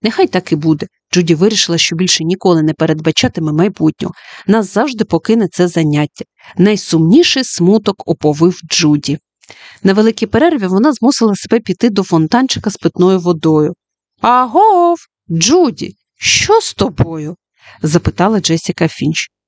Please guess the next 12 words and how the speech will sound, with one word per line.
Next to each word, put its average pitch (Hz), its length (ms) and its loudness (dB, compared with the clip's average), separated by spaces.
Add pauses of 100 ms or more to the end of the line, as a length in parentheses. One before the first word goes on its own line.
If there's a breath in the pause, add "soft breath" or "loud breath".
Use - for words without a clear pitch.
(360 loud breath)
«Я 202 220 2
програла, 170 640 -2
я 160 120 -2
всього 196 400 0
лиш 240 280 -2
підробка, 165 540 0
я 190 160 -2
не 311 100 0
можу 214 300 -2
розповідати 170 600 0
про 160 180 -2
майбутнє. 160 560 0